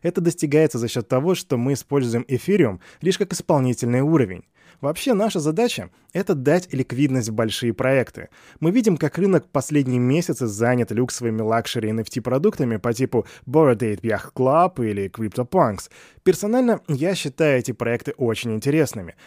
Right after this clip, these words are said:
но как компания мы фокусируемся на демократизации цифрового правовладения. А как это должно выглядеть? Ну, например, вместо того, чтобы заставлять геймеров копить предметы в игре, мы предлагаем игрокам торговать ими, как, например, если бы вы продавали коллекционные карточки в реальной жизни.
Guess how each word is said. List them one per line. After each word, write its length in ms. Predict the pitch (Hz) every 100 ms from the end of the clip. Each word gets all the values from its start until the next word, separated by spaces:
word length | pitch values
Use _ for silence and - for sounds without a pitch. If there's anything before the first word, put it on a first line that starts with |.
| -
но 140 | 135
как 160 | 135 117
компания 580 | 127 139 214 175 101 - -
мы 220 | 123 214
фокусируемся 720 | 254 202 - 180 190 175 147
на 120 | 139
демократизации 840 | 127 135 131 131 143 147 165 135 110
цифрового 480 | 117 - 127 156
правовладения. 920 | 131 127 123 117 131 135 165 113 80 _ _ _
А 100 | 143
как 180 | 185 196
это 140 | 180
должно 320 | 151 160 175 175
выглядеть? 500 | 247 226 143 117 - - _
Ну, 180 | 147 220 -
например, 520 | 165 156 151 160 147 -
вместо 400 | 123 147 - 131
того, 300 | 131 110 135
чтобы 260 | - 170
заставлять 460 | 131 - 139 131 113
геймеров 520 | 110 120 127 147 147
копить 380 | 143 143 151 -
предметы 480 | 127 127 135 127 110
в 100 | 131
игре, 300 | 190 147 - - -
мы 100 | 214
предлагаем 540 | 254 233 233 214 220
игрокам 460 | 196 185 180 180 156
торговать 580 | 139 123 135 165 208 -
ими, 240 | 110 90 - -
как, 160 | 220
например, 340 | 247 233 240 220
если 320 | 165 196 202
бы 140 | 160
вы 160 | 131 165
продавали 480 | 175 139 117 127 131
коллекционные 640 | 123 104 - 127 113 117
карточки 480 | 113 127 110 113 -
в 60 | 117
реальной 360 | 120 107 110 120
жизни. 400 | 139 110 98